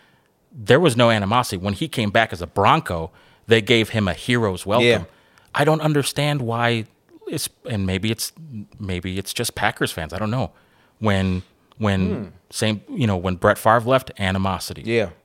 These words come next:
Speaker 1: When he came back after he retired,
Speaker 2: Mm-hmm.
Speaker 1: they gave him a hero's welcome. Same thing with Aaron Rodgers. Like, o-, obviously he hasn't retired yet, but,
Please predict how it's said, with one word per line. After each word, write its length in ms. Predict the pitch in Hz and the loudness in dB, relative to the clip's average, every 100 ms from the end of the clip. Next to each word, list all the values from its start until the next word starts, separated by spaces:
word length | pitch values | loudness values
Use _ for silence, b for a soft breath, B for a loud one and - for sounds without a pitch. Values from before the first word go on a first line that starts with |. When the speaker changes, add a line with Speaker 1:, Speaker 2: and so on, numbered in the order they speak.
| - | -4
Speaker 1:
When 120 | 156 | 0
he 80 | 175 | 0
came 260 | - 160 117 | 2 2 4
back 380 | 117 127 - - | 2 2 -4 -2
after 320 | 110 - 123 | -2 0 -4
he 120 | 107 | -4
retired, 560 | 90 - 113 139 98 104 _ - | -4 -2 -2 0 -2 -4 _ -8
Speaker 2:
Mm-hmm. 360 | 120 110 110 | -6 -6 -2
Speaker 1:
they 120 | 120 | -2
gave 240 | 98 110 101 | 2 2 2
him 100 | 98 | 0
a 60 | |
hero's 340 | 90 98 87 - | -2 -4 -4 -6
welcome. 380 | 90 82 120 123 b b b b - | -8 -6 -8 -8 b b b b -2
Same 160 | 98 101 | -2 2
thing 200 | 117 117 | 2 2
with 120 | 107 | -2
Aaron 260 | 107 131 110 | -4 0 2
Rodgers. 500 | 131 120 85 - 90 | 0 -2 -8 -10 -12
Like, 160 | 87 | -4
o-, 40 | 101 | -2
obviously 480 | 85 92 101 - | 0 0 -2 -4
he 20 | 98 | -4
hasn't 180 | 92 | -4
retired 320 | 87 127 139 101 | -6 -4 -4 -4
yet, 140 | 87 | -6
but, 200 | 98 | -8